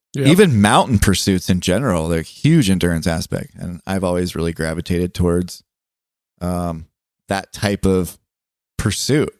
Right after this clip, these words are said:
Speaker 2: So I was like, "Okay." So that was empowering, especially, you know, going back to if I would have known that at a younger age, you know, sixteen, seventeen, eighteen years old, whenever they allow you to,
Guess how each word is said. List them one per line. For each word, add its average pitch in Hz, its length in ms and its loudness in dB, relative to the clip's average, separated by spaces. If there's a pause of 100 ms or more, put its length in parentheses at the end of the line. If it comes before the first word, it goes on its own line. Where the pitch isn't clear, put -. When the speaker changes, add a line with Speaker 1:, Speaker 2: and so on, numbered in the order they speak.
(120)
Speaker 2:
So - 160 -4
I 82 40 -2
was 85 120 -6
like, 80 140 -6
"Okay." 127 420 -4 (760)
So 123 120 -2
that 117 100 2
was 127 140 2
empowering, 110 640 4
especially, 107 720 2
you 98 80 2
know, 90 140 4
going 98 240 4
back 92 260 0
to 82 240 -2 (320)
if - 100 -6
I 104 60 2
would 101 80 0
have 92 100 -2
known 98 200 2
that 95 260 0 (580)
at 92 120 -2
a 90 40 0
younger 98 500 2
age, 110 480 0
you 101 100 4
know, 98 100 4
sixteen, 98 460 0
seventeen, 95 400 0
eighteen 92 340 0
years 85 180 0
old, 92 280 0
whenever 87 280 0
they 82 140 0
allow 80 220 0
you 82 180 -2
to, 87 200 -4